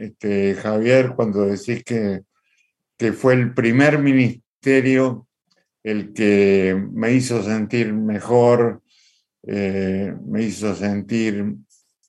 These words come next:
más cómodo, digamos, si se puede usar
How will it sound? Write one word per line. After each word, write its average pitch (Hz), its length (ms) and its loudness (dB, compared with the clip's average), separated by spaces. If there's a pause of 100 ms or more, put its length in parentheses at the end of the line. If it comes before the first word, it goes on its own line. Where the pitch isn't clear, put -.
(480)
más 117 340 2
cómodo, 98 760 2
digamos, 95 560 -2
si 95 120 -10
se 95 160 -6
puede 104 200 0
usar 101 560 0